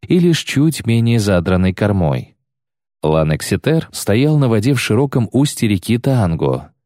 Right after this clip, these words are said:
Роль улиц здесь выполняли каналы — и всё городское сообщение осуществлялось на лодках. Он вошёл в лодку, поздоровавшись с риданским послом, ожидавшим у трапа.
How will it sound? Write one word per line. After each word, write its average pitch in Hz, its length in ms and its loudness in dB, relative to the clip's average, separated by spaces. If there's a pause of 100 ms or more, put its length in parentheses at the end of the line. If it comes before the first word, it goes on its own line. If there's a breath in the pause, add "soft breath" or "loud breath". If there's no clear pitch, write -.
(200)
Роль 82 340 0
улиц 123 320 0
здесь 95 340 -2
выполняли 87 580 0
каналы — 82 680 0 (300)
и 92 180 0
всё 151 300 0
городское 127 580 0
сообщение 113 800 0
осуществлялось 90 1080 -2
на 95 140 2
лодках. - 600 -4 (1080)
Он 80 180 -2
вошёл 82 360 0
в 78 60 -4
лодку, 113 480 -2 (200)
поздоровавшись 113 800 -2
с - 100 -8
риданским 95 680 0
послом, 131 560 0
ожидавшим 110 640 0
у 123 60 2
трапа. - 580 -4